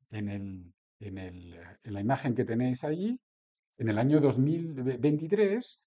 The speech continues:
las ventas de coches eléctricos subieron un treinta y cinco por ciento en el mundo, cien por cien eléctricos. De los catorce millones de coches el-, enchufables del año dos mil veintitrés, más de diez millones fueron cien por cien eléctricos,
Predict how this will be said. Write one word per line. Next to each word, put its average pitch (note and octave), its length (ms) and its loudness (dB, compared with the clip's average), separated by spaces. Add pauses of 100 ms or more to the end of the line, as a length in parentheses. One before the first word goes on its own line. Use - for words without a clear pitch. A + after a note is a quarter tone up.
las G#2+ 320 -2
ventas C#3+ 400 4
de A2 100 -2
coches D#3 360 -2
eléctricos G#3 760 -2 (220)
subieron A#2 600 0 (640)
un C3+ 200 6
treinta A#2+ 280 8
y G#2 60 2
cinco F#3+ 280 2
por G3 160 -2
ciento G#3+ 280 2
en A3+ 80 2
el G3+ 100 0
mundo, G#3 340 4 (340)
cien G#3 300 6
por G3+ 100 2
cien F#3 180 2
eléctricos. B2 680 -2 (420)
De G#2+ 100 -6
los G2 160 -6
catorce E3+ 420 2
millones E3 500 2
de A#2+ 100 4
coches D3+ 360 2
el-, C#3+ 160 0
enchufables B2+ 640 0
del G#2 140 -2
año B2 200 2
dos A#2+ 160 -2
mil C3+ 180 2
veintitrés, D3 720 0 (480)
más G#2 280 0
de G#2 120 4
diez D#3 200 4
millones F#3 540 2
fueron C#3 360 0 (260)
cien A#2 220 2
por A#2+ 120 0
cien D3+ 180 2
eléctricos, G#2+ 680 -2